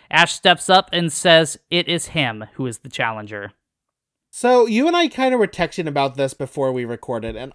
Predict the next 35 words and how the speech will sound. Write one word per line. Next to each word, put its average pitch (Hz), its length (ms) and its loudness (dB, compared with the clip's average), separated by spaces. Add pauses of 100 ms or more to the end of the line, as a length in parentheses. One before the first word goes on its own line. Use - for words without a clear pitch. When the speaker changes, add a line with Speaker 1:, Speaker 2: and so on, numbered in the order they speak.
Speaker 2:
I 233 200 2
found 285 300 -4
this 196 160 -2
creepy, 160 580 -6
and 175 80 -8
I 151 100 -2
think 208 280 -6
that 269 160 -6
maybe 143 360 -4
Sir, 135 520 -6
as 143 220 0
I 156 40 0
said 147 220 0
earlier, 139 280 0
Surge 123 240 -6
is 156 100 -8
compensating 214 600 -2
for 135 100 -4
something. 110 420 -8 (400)
He's 226 200 2
a 185 80 6
grown 165 520 4
man, 185 280 2
and 151 120 -4
he 147 80 -2
just 151 220 -2
automatically 214 580 0
calls 160 320 0
his 143 120 -8
ten-year-old 190 520 0
girl 175 240 2
cute 165 400 -2
and 135 160 -8
hugs 131 380 -6
her. 95 260 -12